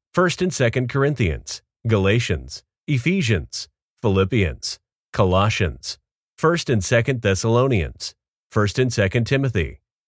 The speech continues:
Titus, and Philemon. Paul's letters were sent to churches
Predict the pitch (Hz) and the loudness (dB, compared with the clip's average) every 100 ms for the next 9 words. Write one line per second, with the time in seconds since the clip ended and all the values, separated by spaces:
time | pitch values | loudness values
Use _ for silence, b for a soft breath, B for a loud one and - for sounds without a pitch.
0 | - 156 160 87 - - - _ _ 92 | -4 -2 0 -2 -4 -12 -14 _ _ 0
1 | 95 107 98 95 123 92 - _ _ _ | 0 2 2 4 2 2 -2 _ _ _
2 | _ _ _ _ - 170 208 - 117 107 | _ _ _ _ -2 -2 0 0 2 2
3 | 104 104 92 131 120 147 123 104 90 107 | 2 0 0 0 0 0 -2 -2 0 -2
4 | 95 | -2